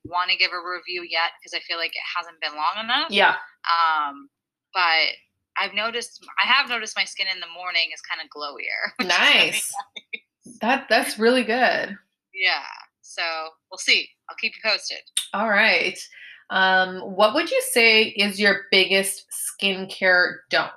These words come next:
Speaker 2: A big no-no for you on your list.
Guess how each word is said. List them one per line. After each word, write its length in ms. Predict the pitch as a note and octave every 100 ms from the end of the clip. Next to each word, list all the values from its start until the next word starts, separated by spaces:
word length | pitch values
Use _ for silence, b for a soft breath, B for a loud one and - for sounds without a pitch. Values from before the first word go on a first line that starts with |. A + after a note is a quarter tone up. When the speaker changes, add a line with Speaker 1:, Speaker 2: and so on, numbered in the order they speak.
| _ - - - -
Speaker 2:
A 140 | F3
big 360 | D#3 G3 G#3 G3+
no-no 440 | F3+ E3 D3+ D3+
for 160 | - -
you 160 | D2 F#3+
on 100 | -
your 120 | -
list. 500 | - - - - -